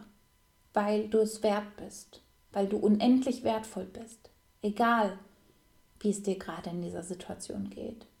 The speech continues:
und egal was du vermeintlich gerade leistest oder auch nicht leistest, weil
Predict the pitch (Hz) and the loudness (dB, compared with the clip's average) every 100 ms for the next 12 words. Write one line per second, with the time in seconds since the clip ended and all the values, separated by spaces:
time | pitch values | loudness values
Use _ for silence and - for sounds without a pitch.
0 | _ 214 196 208 - - _ _ _ _ | _ -8 -6 -6 -10 -20 _ _ _ _
1 | _ _ _ - 226 226 220 226 240 240 | _ _ _ -2 2 4 4 6 4 2
2 | - 180 165 165 _ _ - - 196 190 | 0 -8 -8 -14 _ _ -16 -8 -2 2
3 | 202 202 214 208 185 - - - _ _ | 4 6 6 4 -2 -6 -8 -18 _ _
4 | - 190 175 180 180 180 180 185 - - | -6 -4 -2 -2 -2 0 -2 0 -4 -6
5 | - - 196 196 196 208 226 214 175 - | -12 -10 -6 -6 0 4 4 4 -6 -8
6 | - - - - - 202 208 | -10 -12 -12 -12 -14 -14 -14